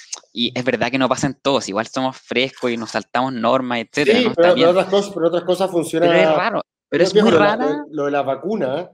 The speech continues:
Speaker 2: lo de la vacuna, <laughs> fuera huevo, lo de la vacuna es, eh, es impresionante. Yo estu-, todavía estaba en campaña en la calle cuando estaba el proceso de vacunación en su,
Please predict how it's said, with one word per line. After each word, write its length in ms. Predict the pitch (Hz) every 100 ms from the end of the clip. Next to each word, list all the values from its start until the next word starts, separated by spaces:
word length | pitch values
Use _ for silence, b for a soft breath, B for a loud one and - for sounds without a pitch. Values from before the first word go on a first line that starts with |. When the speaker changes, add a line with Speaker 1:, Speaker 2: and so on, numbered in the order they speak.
| _
Speaker 2:
lo 100 | 117
de 120 | 113 110
la 80 | 117
vacuna, 280 | 170 165
<laughs> 220 | 117 123 -
fuera 180 | 147
huevo, 280 | 156 147 170
lo 80 | 123
de 60 | 120
la 100 | 117
vacuna 500 | 113 123 143 156 165
es, 600 | 135 143 - - - - _ _ _ _ _ _ _ -
eh, 500 | 117 110 107 107 107 _ _ - -
es 240 | 135 -
impresionante. 580 | 123 120 117 147 185 131
Yo 100 | 123
estu-, 240 | 139 - 156
todavía 260 | 131 147 175
estaba 200 | 175 180
en 80 |
campaña 460 | 175 143 - 156 165
en 80 | 151
la 100 | 135
calle 600 | 156 156 135 147 180 - _ _ _ _ _ _ -
cuando 640 | 151 160 156 165 170 - - -
estaba 360 | 127 156 151
el 60 | 151
proceso 260 | 135 131 151
de 40 |
vacunación 460 | 139 139 127 151 151
en 80 | 143
su, 720 | - 135 127 120 113 107